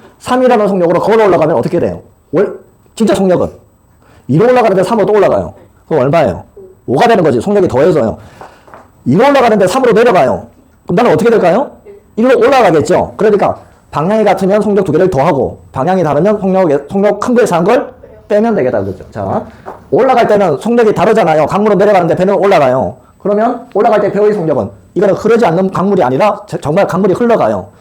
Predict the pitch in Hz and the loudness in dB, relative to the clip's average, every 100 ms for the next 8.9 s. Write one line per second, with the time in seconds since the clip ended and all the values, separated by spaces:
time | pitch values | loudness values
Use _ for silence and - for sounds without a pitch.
0 | - - 196 214 214 202 196 185 165 185 | -20 -10 -4 -2 0 -2 -2 -2 0 -2
1 | 165 135 180 277 - - _ - 196 214 | -2 -2 -4 -4 -8 -20 _ -2 2 2
2 | 180 185 160 180 143 185 190 180 147 190 | 2 0 0 0 0 0 0 2 2 0
3 | 277 - - _ _ _ _ - 170 220 | 0 -4 -20 _ _ _ _ -6 -2 0
4 | 233 202 180 165 147 214 226 180 156 240 | 2 2 0 -2 -2 0 0 0 -2 -6
5 | - 127 120 131 - 180 156 117 143 147 | -8 -8 -6 -6 -6 -6 -4 -4 -4 -2
6 | 95 151 147 113 104 92 104 82 - - | -2 0 0 -2 -4 -6 -6 -10 -16 -20
7 | - - 131 214 254 220 208 147 135 185 | -20 -8 0 2 2 2 0 0 -2 -2
8 | 247 233 220 220 196 185 208 285 | 0 0 2 2 0 0 0 -2